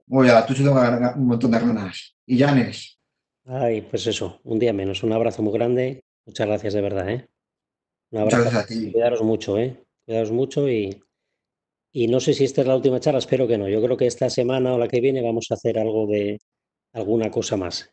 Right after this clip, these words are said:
Speaker 2: Yo creo que vamos a mantener igual una charla por semana, igual esta semana a través de las redes sociales nos pondremos en contacto, ¿eh? Ya dentro de nada habrá que volver a trabajar y ya no será posible estar tanto como hemos estado.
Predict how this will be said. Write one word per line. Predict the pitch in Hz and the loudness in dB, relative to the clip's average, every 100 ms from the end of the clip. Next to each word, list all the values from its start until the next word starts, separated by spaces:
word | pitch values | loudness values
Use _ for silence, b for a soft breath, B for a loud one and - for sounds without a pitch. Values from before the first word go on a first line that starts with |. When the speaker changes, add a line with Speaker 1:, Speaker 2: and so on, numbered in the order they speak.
| _ | _
Speaker 2:
Yo | 120 | -12
creo | 117 113 | -4 -2
que | |
vamos | 110 110 | -2 -2
a | 104 | -2
mantener | 104 113 110 107 | 0 0 0 0
igual | 107 110 | 0 0
una | 104 104 | -2 -2
charla | 110 107 101 | -2 -2 -4
por | 113 | -4
semana, | - 120 135 139 127 | -4 -2 -2 -2 -2
igual | 107 113 | -2 -2
esta | 107 - | -4 -6
semana | - 113 120 117 - _ _ _ _ | -6 -4 -2 -4 -8 _ _ _ _
a | 113 | -4
través | 117 120 | 0 2
de | 120 | 2
las | 120 | 2
redes | 120 117 | 2 0
sociales | 117 107 120 113 | -2 -2 -2 -2
nos | 101 | -6
pondremos | - 101 107 101 104 | -4 -2 -2 -4 -8
en | |
contacto, | 95 95 - - _ _ - | -10 -12 -14 -20 _ _ -10
¿eh? | 113 107 | -4 -2
Ya | |
dentro | 104 107 104 | -2 -4 -2
de | |
nada | 107 107 | 0 0
habrá | 107 107 | -2 -2
que | 104 | -2
volver | 101 104 | 0 0
a | 104 | -2
trabajar | 107 101 - 113 | -2 -4 -4 -4
y | 104 | -4
ya | |
no | 101 | -4
será | - 101 98 95 _ _ _ _ | -6 -4 -6 -8 _ _ _ _
posible | 104 90 104 98 | -10 -2 -2 -2
estar | - 98 92 - _ _ _ _ | -4 -6 -6 -12 _ _ _ _
tanto | - 104 - | -10 -6 -4
como | 113 104 | -2 -2
hemos | 98 | -4
estado. | 92 - 90 85 | -6 -10 -12 -18